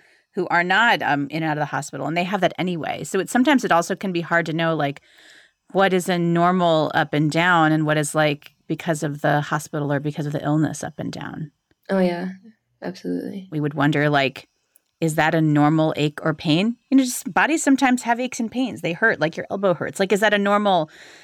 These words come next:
Speaker 1: ache or pain, or is that a
Speaker 2: Oh,
Speaker 1: tumor?
Speaker 2: I see, yeah.
Speaker 1: You know, like, you just, you just, you,
Speaker 2: <laughs> Yeah,
Speaker 1: you
Speaker 2: yeah.
Speaker 1: wanted to just be able to have, like, a normal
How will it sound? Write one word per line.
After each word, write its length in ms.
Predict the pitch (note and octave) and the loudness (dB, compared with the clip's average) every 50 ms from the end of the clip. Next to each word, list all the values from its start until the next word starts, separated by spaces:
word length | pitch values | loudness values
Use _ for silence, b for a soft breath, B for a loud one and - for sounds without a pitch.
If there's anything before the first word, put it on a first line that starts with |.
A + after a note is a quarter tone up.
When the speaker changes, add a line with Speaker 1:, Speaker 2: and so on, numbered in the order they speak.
| B B _ - | B B _ 0
Speaker 1:
ache 160 | F#3+ F#3 - | 0 2 2
or 80 | F#3+ F3 | 0 -2
pain, 300 | - - G#3+ G#3+ G#3+ F#3+ | -2 -2 -2 0 2 2
or 60 | F3 | 4
is 180 | E3 E3+ D#3+ D3+ | 4 2 2 2
that 120 | - F3+ F#3+ | 2 2 2
a 40 | G3 | 2
Speaker 2:
Oh, 20 | |
Speaker 1:
tumor? 360 | F#3 - - A3+ G#3+ G#3 - - | 0 2 4 6 6 6 6 4
Speaker 2:
I 100 | G#3 G#3 | 4 2
see, 300 | G3 - - - G#3 G3 | -2 -6 -6 -2 -2 0
yeah. 100 | F#3 F#3 A#3 | 0 0 0
Speaker 1:
You 60 | A3 | 2
know, 100 | A3+ G#3+ | 2 4
like, 180 | G#3+ G#3+ - - | 4 2 0 -2
you 60 | G#3 F#3 | -4 -6
just, 360 | G3+ F#3+ - - - - _ _ - | -6 -6 -8 -10 -12 -16 _ _ -10
you 160 | A#3 A3 G3+ | -6 -4 -2
just, 220 | F#3+ A#3+ B3+ - A3+ | 0 0 -2 0 2
you, 160 | A3+ C4 C4 | 4 6 6
Speaker 2:
<laughs> 20 | |
Yeah, 180 | C4 C4+ B3 B3 | 6 6 4 4
Speaker 1:
you 180 | C#4 - A#3 - | 4 4 4 4
Speaker 2:
yeah. 80 | - | 4
Speaker 1:
wanted 240 | - B3 C4 B3+ G3+ | 6 4 4 2 0
to 80 | A#3+ G#3+ | -4 -4
just 260 | A3 A#3+ - - - | -4 -6 -6 -6 -6
be 140 | A3+ A3+ A3 | -4 -2 -2
able 160 | A3+ G3+ A3 | -2 -2 -4
to 80 | G#3+ G#3+ | -4 -2
have, 260 | E3+ G3+ G#3+ A3 G3 | 0 0 0 0 0
like, 180 | G3+ G3 - - | -2 -4 -4 -4
a 80 | F3+ | -6
normal 580 | F3 E3+ E3+ E3+ F3 F3+ F3 E3+ E3 E3 D#3+ | -4 -4 -4 -4 -2 -2 -2 -2 -2 -2 -4